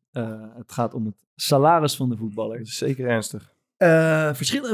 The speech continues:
Speaker 1: hebben een aantal reacties gekregen ook, eh, van <laughs> mensen die zeiden dat wij ons, eh, dat het leuke podcast was, maar we mogen best wel wat meer, eh, we mogen best wat meer uitspreken. We mogen best wat harder zijn, wat opener in ons mening zijn.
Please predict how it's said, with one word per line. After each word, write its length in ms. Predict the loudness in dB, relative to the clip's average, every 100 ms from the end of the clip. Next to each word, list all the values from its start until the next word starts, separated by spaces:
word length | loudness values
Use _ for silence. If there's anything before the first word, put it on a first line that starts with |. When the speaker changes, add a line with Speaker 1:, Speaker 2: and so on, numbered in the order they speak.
| 6
Speaker 1:
hebben 120 | 6 4
een 20 |
aantal 180 | 2 6
reacties 340 | 6 4 0
gekregen 420 | -10 0 0 2 0
ook, 400 | -2 -2 -14 -12
eh, 380 | -6 -6 -6 -12
van 180 | -20 -8
<laughs> 100 | -2
mensen 240 | -2 -2
die 80 | -2
zeiden 420 | 2 2 2 -8 _ _ _
dat 240 | -4 -4
wij 180 | 0 0
ons, 260 | -2 -8 -8
eh, 100 | -4
dat 100 | -4
het 100 | 2
leuke 220 | 2 2
podcast 360 | 0 -6 -4 -6
was, 100 | -6
maar 180 | -10 -8
we 60 |
mogen 280 | -4 -4 0
best 160 | -2 -2
wel 100 | -8
wat 80 | -8
meer, 360 | -8 -8 -10 -12
eh, 140 | -12
we 60 | -14 -6
mogen 280 | 0 0 0
best 140 | -2
wat 80 | -4
meer 140 | -8 -6
uitspreken. 640 | -8 -8 -8 -8 -8 -14
We 60 | -12
mogen 220 | -10 -4
best 120 | -4
wat 80 | -4
harder 260 | -6 -6
zijn, 300 | -8 -12 -14
wat 120 | -16 -2
opener 340 | 0 0 -4
in 80 | -8
ons 100 | -10
mening 300 | -12 -12 -14
zijn. 240 | -16 -18